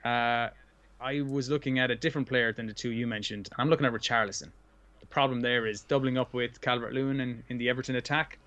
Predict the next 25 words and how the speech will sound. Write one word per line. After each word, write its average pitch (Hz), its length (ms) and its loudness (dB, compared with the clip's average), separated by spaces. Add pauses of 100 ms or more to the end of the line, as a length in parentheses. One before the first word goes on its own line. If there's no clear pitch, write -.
Their 135 100 2
next 135 240 -2
three 120 120 -4
games, 113 460 -6 (100)
Fulham 135 240 4
away, 131 340 6 (460)
Leeds 131 240 4
at 120 80 2
home, 131 320 4 (420)
Burnley 127 320 6
away, 123 380 6 (280)
Chelsea 131 360 2
at 135 60 2
home. 147 200 0 (240)
Apart 160 160 4
from 143 80 0
the 123 60 2
Chelsea 147 380 2
game, 170 280 0 (160)
those 131 180 0
are 113 60 -8
three 123 180 -2
nice 101 220 -4
games. 82 300 -8
So, 104 400 -2